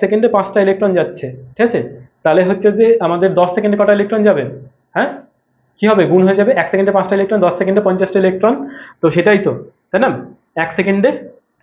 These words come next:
তাহলে এই যে আমাদের, আমাদের যে অঙ্কটাই ছিল এক সেকেন্ডে এটা পাঁচটা ইলেকট্রন, আর এখানে আমি টাইম দিয়ে গুণ করে দিলাম, বোঝা গেল ব্যাপারটা? তাহলে Q equal to আই টি একটা আসে, বোঝা গেল? আচ্ছা,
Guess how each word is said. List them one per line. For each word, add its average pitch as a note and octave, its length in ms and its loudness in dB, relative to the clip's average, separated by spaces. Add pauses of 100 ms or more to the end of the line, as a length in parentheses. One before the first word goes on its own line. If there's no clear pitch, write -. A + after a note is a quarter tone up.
তাহলে E3+ 140 4 (420)
এই F#3+ 140 4
যে G3 60 4 (180)
আমাদের, E3+ 240 2 (540)
আমাদের F3 200 0
যে F#3+ 120 4
অঙ্কটাই F#3+ 340 0
ছিল G3+ 80 -2 (200)
এক D#3+ 60 -4 (100)
সেকেন্ডে G3 300 0 (420)
এটা - 160 -2
পাঁচটা E3+ 280 0
ইলেকট্রন, G#3+ 360 2
আর D#3+ 140 0
এখানে F3+ 200 0
আমি A3+ 160 -2
টাইম E3+ 200 0
দিয়ে E3+ 120 0
গুণ D#3 140 0
করে C#3 160 0
দিলাম, A#2 160 -4 (260)
বোঝা D3+ 160 -2
গেল F#3 140 2
ব্যাপারটা? F#3+ 300 -2
তাহলে D#3+ 180 -2
Q - 20 -10 (160)
equal F3+ 200 0
to C4 120 4
আই D3+ 140 0
টি B3 80 0 (440)
একটা - 140 -4 (100)
আসে, B2+ 160 -10 (960)
বোঝা F3 200 -2
গেল? F#3+ 100 2 (4000)
আচ্ছা, - 500 -8